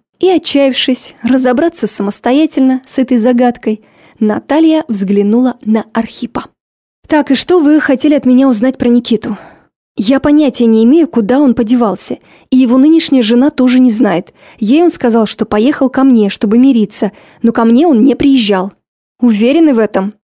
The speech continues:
«Абсолютно. А между тем, пока я вас ждал,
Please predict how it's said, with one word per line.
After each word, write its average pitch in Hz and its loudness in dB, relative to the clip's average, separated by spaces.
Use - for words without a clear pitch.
«Абсолютно. 233 0
А 214 -2
между 226 0
тем, 370 0
пока 302 -2
я 302 0
вас 233 0
ждал, 220 -2